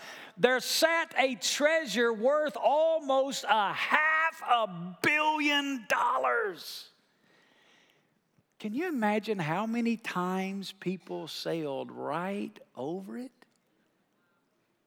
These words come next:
All those people that go to the beaches of South Carolina every year for vacation, can you imagine when they read the article?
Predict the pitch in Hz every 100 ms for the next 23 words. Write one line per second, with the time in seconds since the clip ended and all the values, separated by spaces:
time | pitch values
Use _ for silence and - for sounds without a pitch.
0 | _ _ _ _ _ _ _ _ _ _
1 | _ _ _ _ 196 226 240 240 226 254
2 | 202 202 196 214 208 196 214 220 214 202
3 | 175 202 196 214 208 202 202 208 190 220
4 | 240 240 233 240 240 226 220 240 226 240
5 | 247 202 170 208 294 320 233 233 247 226
6 | 269 220 208 208 185 196 247 254 226 254
7 | 240 269 285 - 302